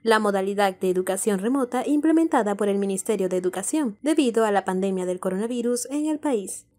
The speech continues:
Las críticas apuntan que la formación de Stephanie Orue es la de actriz y no de profesora. Al respecto, Stephanie Orue señaló, "¿Acaso el programa se llama Aprendo con la profesora Stephanie? ¿No les queda claro que hay profesionales que preparan las clases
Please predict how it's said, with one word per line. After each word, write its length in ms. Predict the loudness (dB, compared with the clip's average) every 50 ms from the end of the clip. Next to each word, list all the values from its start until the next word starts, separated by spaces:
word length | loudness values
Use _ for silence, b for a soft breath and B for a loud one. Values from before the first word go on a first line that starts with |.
| _ _ _
Las 240 | 2 4 4 4 2
críticas 500 | 0 -2 -2 -2 -2 0 0 0 2 2
apuntan 520 | 0 0 2 2 2 2 2 0 0 0
que 260 | 0 0 0 0 0
la 160 | 0 0 0 0
formación 560 | 2 0 0 2 0 -2 0 2 4 6 6
de 140 | 8 6 6
Stephanie 500 | 6 4 4 4 2 -2 -2 -2 -2 0
Orue 320 | 0 2 2 2 0 2 4
es 180 | 6 6 6 8
la 140 | 6 6 8
de 160 | 8 6 6
actriz 500 | 4 0 0 0 0 0 0 -2 -8 -12 -12 _
y 140 | -4 -2 2
no 180 | 6 6 6
de 120 | 8 6 4
profesora. 680 | 2 0 -2 -2 -2 0 0 0 -2 -4 -10 -16 -20 _ _ _ _ _ _ -20 -6 0
Al 140 | 2 2 4
respecto, 600 | 4 2 0 0 2 2 2 2 2 2 2 2
Stephanie 460 | 4 2 0 0 0 0 -2 -4 -2
Orue 300 | 0 0 0 0 -2 -4 b b b b b b b
señaló, 560 | -2 2 2 4 4 4 4 2 2 0 -6 _ _
"¿Acaso 380 | -2 0 4 4 4 6 6 6
el 80 | 6
programa 420 | 6 6 6 6 4 4 4 2 2
se 160 | 0 0 0
llama 320 | 0 0 0 0 0 0
Aprendo 380 | -2 0 2 2 2 2 2 0
con 120 | 2 2
la 120 | 2 2 0
profesora 500 | -2 -2 -2 -2 0 0 0 0 0 0
Stephanie? 540 | 0 0 -2 -2 -2 -4 -4 -4 -4 -6 -8 _ _ _ _ _ _ _ _ _ _ -4
¿No 220 | 0 4 6 8
les 160 | 8 6 6 4
queda 260 | 4 2 2 2 0
claro 320 | 0 2 2 2 2 0
que 120 | 0 0 0
hay 160 | 0 0 0
profesionales 760 | -2 -4 -2 -2 -2 0 0 0 0 0 -2 -2 -2 -2 -2
que 140 | -2 -2
preparan 340 | -2 0 0 0 0 0 0
las 160 | -2 -2 -4
clases 540 | -2 0 0 0 0 0 -2 -4 -4 -6 -10